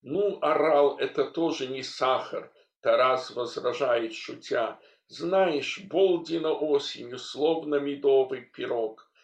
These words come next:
Добрый Пушкин смеется и плачет, как будто дитя.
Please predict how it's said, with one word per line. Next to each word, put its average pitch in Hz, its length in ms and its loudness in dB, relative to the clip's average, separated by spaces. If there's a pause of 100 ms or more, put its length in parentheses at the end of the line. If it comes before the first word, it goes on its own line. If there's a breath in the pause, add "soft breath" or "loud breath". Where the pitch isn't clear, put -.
(160 soft breath)
Добрый 147 460 2
Пушкин 165 580 -10
смеется 147 840 -2
и 143 120 -6
плачет, 139 640 -2
как - 340 -8
будто 131 380 -8
дитя. 110 600 -8